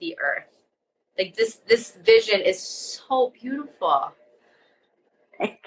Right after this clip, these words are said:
Speaker 2: you.
Speaker 1: <sighs>
Speaker 2: I see it. I can see it. <laughs>
Speaker 1: Yeah.
Speaker 2: And I already have the artist in mind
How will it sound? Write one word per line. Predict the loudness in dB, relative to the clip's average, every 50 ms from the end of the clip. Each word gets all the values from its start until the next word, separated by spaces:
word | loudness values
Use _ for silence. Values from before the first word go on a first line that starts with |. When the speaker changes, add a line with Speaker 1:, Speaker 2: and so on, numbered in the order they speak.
| -20 _ -10
Speaker 2:
you. | -10 -10 -10 _ _
Speaker 1:
<sighs> | _ -6
Speaker 2:
I | -4 -4 -2 -4 -4 -6 -6 -2 2 0 2 2
see | 4 4 6 6 6
it. | 4 2 -6 -16 -20 _ _ _ _ _ _ _ -12 -6
I | -6 0
can | 2 2 2 2
see | 2 2 4 4 4
it. | 4 2 -4 -12 -6
<laughs> | -6 -6 -6 -6 _ _ _ _ _ _ _ _ _ _ -20 -10
Speaker 1:
Yeah. | -2 2
Speaker 2:
And | 4 6 6
I | 6
already | 6 6 4 2 2 2
have | 2 4 2 2 2 2
the | 0 0 0 0 0 2
artist | 4 4 6 4 2 0 0 0
in | 0 2 2
mind | 2 0 0 0 0 -2 -2 -6